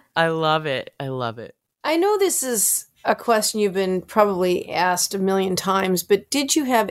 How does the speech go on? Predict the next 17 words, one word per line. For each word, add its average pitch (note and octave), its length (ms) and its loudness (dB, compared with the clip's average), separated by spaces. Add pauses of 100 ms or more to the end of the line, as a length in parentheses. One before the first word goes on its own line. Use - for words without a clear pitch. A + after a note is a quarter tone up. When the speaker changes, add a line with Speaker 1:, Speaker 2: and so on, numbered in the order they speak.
(100)
Speaker 2:
any G3+ 260 2
idea? E3+ 600 -2 (760)
And A#3+ 120 0
do C#4+ 60 -2
you D4+ 160 2
still C#4 440 0
have F3 520 -2 (240)
any G3 240 2
idea F3+ 420 0
of F3 180 -2
the G3 120 0
impact F#3+ 500 0
that - 200 -4
the F#3+ 100 2
Little F#3+ 220 0
House F3 340 0
series - 600 0